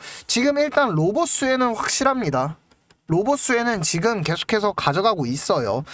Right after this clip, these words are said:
제가 이 로봇 섹터는 요즘에 계속해서 말씀드리고 있습니다. 우리 소통방에서 로봇 분야에 대해 가지고도 확실하게 말씀드리고 있고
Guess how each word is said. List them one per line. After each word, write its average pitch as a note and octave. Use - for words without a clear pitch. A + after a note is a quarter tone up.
제가 G#3
이 F3
로봇 F3
섹터는 G3+
요즘에 G3
계속해서 F3
말씀드리고 D3+
있습니다. C#3+
우리 G3+
소통방에서 E3+
로봇 F3
분야에 A3
대해 E3+
가지고도 E3+
확실하게 G3
말씀드리고 D3+
있고 C#3+